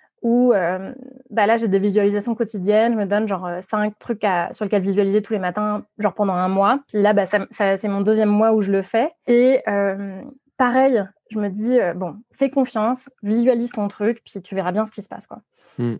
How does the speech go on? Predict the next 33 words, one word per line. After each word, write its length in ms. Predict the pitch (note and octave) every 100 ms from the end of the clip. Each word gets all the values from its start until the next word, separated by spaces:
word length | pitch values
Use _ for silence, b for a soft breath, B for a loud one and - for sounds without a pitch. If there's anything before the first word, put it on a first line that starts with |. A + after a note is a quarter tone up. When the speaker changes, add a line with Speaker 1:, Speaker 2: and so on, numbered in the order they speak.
| -
Speaker 1:
Et 320 | - - - G#3
j'ai 160 | G#3+
commencé 340 | B3 A#3 A3 A#3
à 80 |
le 40 | G3
faire, 280 | B3 C#4 C4+
mais 140 | G3
c'est, 360 | F#3 F#3 F3+ - _ _ _ _ _ _
c'est, 380 | - A3+ F#3 - _ _
c'est 180 | - G3+
flippant, 360 | - C4+ F4+
en 60 | D4
fait, 220 | C4 A#3+
parce 160 | C4+ -
que 220 | A3 F#3+ -
les 180 | G3 F3+
choses 280 | - C#4+
arrivent. 460 | C#4+ C#4+ D4 A#3+ A3 - A#3+
Et, 240 | A3 G#3+
Speaker 2:
<laughs> 720 | G#3 G#3 D#3 - C3+ - _
Speaker 1:
<laughs> 340 | G4+ - C5 G#4
et... 240 | C#4 C4+ B B B -
et 180 | A3 A3 -
il 60 | A3
y 60 |
a 60 | G#3+
des 140 | G#3+
choses 240 | G#3+ C#4+ C#4
sur 100 | A#3
lesquelles 220 | G#3+ A#3+
j'ai 100 | A3
commencé 360 | G#3+ G#3 G#3+ A#3
à, 380 | F#3+ F3+ F3+